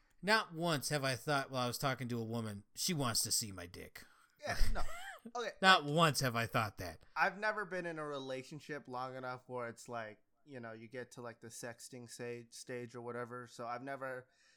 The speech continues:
Speaker 1: Wait,
Speaker 2: sent
Speaker 1: you think
Speaker 2: any
Speaker 1: relationships should be going on, like, sexting happens at the later, like, later on in the relationship?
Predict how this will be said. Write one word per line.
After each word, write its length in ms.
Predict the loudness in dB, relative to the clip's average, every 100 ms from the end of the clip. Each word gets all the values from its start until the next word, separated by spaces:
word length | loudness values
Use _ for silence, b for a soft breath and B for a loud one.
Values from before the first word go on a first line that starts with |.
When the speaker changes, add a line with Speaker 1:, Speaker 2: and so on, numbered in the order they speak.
| b -6
Speaker 1:
Wait, 100 | 0
Speaker 2:
sent 200 | 0 0
Speaker 1:
you 100 | 0
think 220 | 2 2 4
Speaker 2:
any 80 |
Speaker 1:
relationships 760 | 2 4 4 2 2 0 0 -2
should 220 | -2 -2
be 140 | -4 0
going 360 | 2 2 0
on, 300 | 0 0 -2 -6 _ _ _
like, 220 | -2 -2 2
sexting 460 | 4 6 4 2
happens 340 | 4 2 2 0
at 120 | 0
the 80 | -2
later, 360 | 0 0 0 0
like, 240 | -4 -4 -12 _ _ _ _
later 360 | 0 4 6 6
on 160 | 4 4
in 60 |
the 60 | 2
relationship? 720 | 2 2 2 -2 0 -2 -2